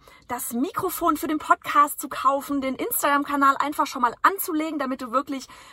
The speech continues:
ein, da dann regelmäßig postest und das als Marketing-Tool nutzt, egal was es ist. Ja, ähm, online, wenn du einen Online-Kurs starten möchtest, dich schon mal, was weiß ich was, irgendwie bei Elo-Page anmelden, dann bist du schon mal da, du musst ins Handeln kommen. Und mir selber wird auch immer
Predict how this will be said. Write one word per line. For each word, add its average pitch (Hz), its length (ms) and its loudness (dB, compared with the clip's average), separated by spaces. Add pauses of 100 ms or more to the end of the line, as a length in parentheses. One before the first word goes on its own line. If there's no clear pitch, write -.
(140)
ein, 269 260 6
da 254 340 8
dann 262 220 -2
regelmäßig 277 640 -4
postest 320 440 2
und 254 120 0
das - 20 -4
als 254 140 -4
Marketing-Tool 277 640 0
nutzt, 277 260 -6
egal 277 300 4
was - 180 4
es 285 120 -10
ist. - 300 -8 (360)
Ja, - 240 8 (160)
ähm, 269 280 -4 (140)
online, 339 380 0
wenn 262 160 -4
du 277 80 2
einen 262 180 0
Online-Kurs 302 480 0
starten 277 320 0
möchtest, 269 320 -8
dich 247 140 -12
schon 269 160 -8
mal, 262 320 2
was 226 160 -4
weiß 240 80 -12
ich 269 160 -14
was, 262 180 -10
irgendwie 262 240 -4
bei 240 200 2
Elo-Page 294 560 -4
anmelden, 311 480 0
dann 220 200 -4
bist - 240 0
du 311 60 -8
schon 294 160 0
mal 254 100 4
da, 247 160 6
du 233 140 -10
musst 226 420 -2
ins 294 220 -4
Handeln 254 320 -2
kommen. 208 280 -2 (580)
Und 285 300 4
mir 277 140 2
selber 339 200 8
wird 320 140 -4
auch - 240 4
immer 240 220 2